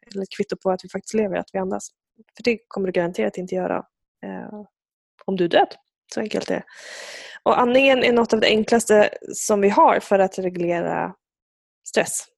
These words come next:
och aktivera vårt lugn- och rosystem, det parasympatiska systemet i kroppen. Bästa sättet att göra det, det är att andas in och sen se till att utandningen är längre än inandningen.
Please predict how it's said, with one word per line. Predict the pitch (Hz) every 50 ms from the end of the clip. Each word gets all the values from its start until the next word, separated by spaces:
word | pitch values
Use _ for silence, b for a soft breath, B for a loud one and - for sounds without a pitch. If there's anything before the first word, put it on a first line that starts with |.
| _ _ _
och | - 190 - -
aktivera | - 190 - - _ - 185 185 180 180 175 175 175 175
vårt | 175 175 175 170 175 - -
lugn- | 190 185 175 175 175
och | 180 180
rosystem, | 180 180 180 - - 185 - - 202 185 180
det | 185 190 180 202 202 - _ _
parasympatiska | 196 190 196 196 - 196 190 - - - - - - - 185
systemet | - 190 - - 95 90 90 92 - -
i |
kroppen. | - - - - _ - 95 - B B B B B B B B B B B B B B B B _ _ _ _
Bästa | 233 226 - - - - 214
sättet | 214 - 247 226 - - 220 -
att | 233 226
göra | 220 220 214 208 208 247 285
det, | 269 233 208 208
det | 202 202 208 214 -
är | - 202 196 196 196 190 202 - _
att | - - 196 196 - - -
andas | - 196 190 190 185 185 196 - -
in | - 277 302 320 330 349 370 370 - _ _ _ _ _
och | 240 240
sen | - - 214 208
se | 208 - 220
till | - - 214 190 190
att | 190 190 - _
utandningen | - 269 240 208 202 - - - - 254 277 285 277 247 226 202 185 175 175 190 214 -
är | - 185 180 175
längre | 185 185 190 196 220 254 285 294 233 226 185 165 - - - - - _ _ _ _ _ _ _ _ _ _ _ _ _ _ _ _ 190
än | 180 -
inandningen. | - 180 175 175 202 208 202 196 196 - -